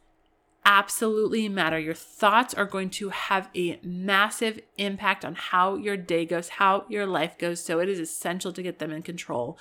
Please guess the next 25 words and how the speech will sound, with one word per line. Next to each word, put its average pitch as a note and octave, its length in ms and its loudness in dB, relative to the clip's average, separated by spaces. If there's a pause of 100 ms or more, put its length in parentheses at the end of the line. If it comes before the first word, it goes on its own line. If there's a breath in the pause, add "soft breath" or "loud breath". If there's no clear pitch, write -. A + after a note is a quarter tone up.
(300 loud breath)
So G#3+ 100 -2
if G3 80 -2
you G#3+ 100 -2
want A3+ 280 4
my B3 100 6
help A3 300 2
with A#3 160 2
that B3+ 260 8
and G3 160 0
to, F#3+ 160 -4
to - 180 -6
work G3+ 260 -2
through A3+ 160 -6
this F#3 160 -2
process G#3 540 0
together, G3+ 840 2 (360 loud breath)
um, F3 380 0
with F3+ 240 0
me B3 340 4
as F3+ 180 -2
a C#3+ 40 -4
group A#3 400 0
and E3+ 160 0
on D#3+ 100 0
your D#3 160 -4